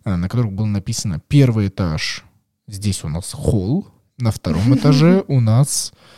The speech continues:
Speaker 2: Не
Speaker 1: мест-,
Speaker 2: холл, блин.
Speaker 1: места для чего-нибудь, а на минус первом у нас ещё какие-то места, и там у нас есть мастерские". В общем, досуговый центр оказался абсолютно недосуговым и, самое главное, без каких-либо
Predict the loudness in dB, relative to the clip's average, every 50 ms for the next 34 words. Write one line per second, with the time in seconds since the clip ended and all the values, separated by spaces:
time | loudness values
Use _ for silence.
0 | -20 -20 _ _ _ _ _ _ _ _ _ -4 0 2 4 4 4 4 2 2
1 | 2 2 4 4 2 4 4 6 6 6 6 4 2 -2 0 0 0 2 2 2
2 | 2 2 2 2 2 2 0 0 0 2 2 0 0 -2 -6 _ _ _ _ _
3 | _ _ _ _ _ _ _ _ _ _ 0 4 6 8 8 8 10 10 10 10
4 | 8 8 6 6 6 6 4 4 -2 -6 -6 -6 0 4 4 6 6 6 6 4
5 | 6 6 6 6 4 2 0 -2 0 2 2 4 4 2 2 2 2 2 2 2
6 | 0 0 0 -2 -6 -8 -8 -8 -4 -2 -2 -2 -2 -2 -4 -4 -4 -4 -4 -4
7 | -2 -2 -2 -2 0 0 0 0 0 0 0 0 -2 -2 -6 -6 -6 -8 -10 -10
8 | _ _ -2 0 2 2 4 4 2 2 2 0 -2 -2 -2 -2 -2 -2 -4 -10
9 | -18 -20 -20 -20 -20 -20 -20 -20 -20 -20 _ _ -2 -2 0 0 -2 -4 -4 -4
10 | -2 -2 0 0 0 0 -2 0 0 0 0 2 2 2 2 2 2 0 0 0
11 | 2 2 2 2 2 2 0 2 2 2 0 0 0 0 -2 0 2 2 0 0
12 | -2 -4 -4 -4 -2 0 0 0 0 0 2 2 2 2 2 2 0 0 -2 -2
13 | -2 0 0 2 0 0 0 0 -2 -2 0 0 2 2 2 0 0 -2 0 0
14 | 0 2 2 0 0 -2 -2 -2 -2 -2 -2 -4 -6 -8 -6 -4 -2 -2 -2 -2
15 | -4 -4 -2 0 0 0 2 2 2 2 2 2 0